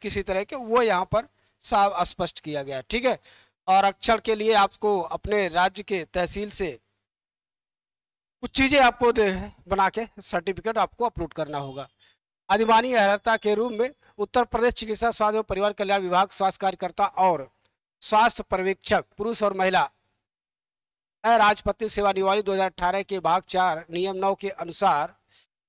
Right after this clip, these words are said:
अन्य बातों के समान होने पर सीधी भर्ती के मामले में ऐसे अभ्यर्थी को अधिमान दिया जाएगा जो प्रादेशिक सेना में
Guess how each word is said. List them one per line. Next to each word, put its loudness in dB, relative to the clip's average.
अन्य 0
बातों 2
के -8
समान 0
होने -2
पर -8
सीधी -6
भर्ती -4
के -8
मामले -2
में -2
ऐसे -4
अभ्यर्थी -6
को -4
अधिमान -2
दिया -6
जाएगा -6
जो -4
प्रादेशिक 0
सेना 0
में -4